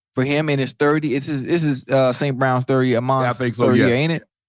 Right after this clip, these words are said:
Speaker 1: Yeah,
Speaker 2: Yep.
Speaker 1: it's a perfect, it's a perfect year to make it, especially be All-Pro. If you don't make the Pro Bowl, having that, that All-Pro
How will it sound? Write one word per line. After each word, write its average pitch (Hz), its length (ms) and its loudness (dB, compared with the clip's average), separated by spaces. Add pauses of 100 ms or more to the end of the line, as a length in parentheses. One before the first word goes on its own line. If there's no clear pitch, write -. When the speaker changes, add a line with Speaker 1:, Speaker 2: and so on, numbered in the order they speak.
(200)
Speaker 1:
Yeah, 120 120 2
Speaker 2:
Yep. 123 60 2
Speaker 1:
it's 147 100 -6
a 123 40 -10
perfect, 110 440 0
it's 147 100 0
a 104 60 -4
perfect 123 300 0
year 113 100 2
to 104 60 0
make 104 240 0
it, 82 60 -2
especially 117 400 -2
be 107 140 4
All-Pro. 104 360 2
If 104 100 -2
you 117 60 -2
don't 135 180 0
make 127 160 -2
the 123 60 -4
Pro 123 220 0
Bowl, 117 260 0 (300)
having 135 260 0
that, 123 240 0 (160)
that 117 200 0
All-Pro 120 600 0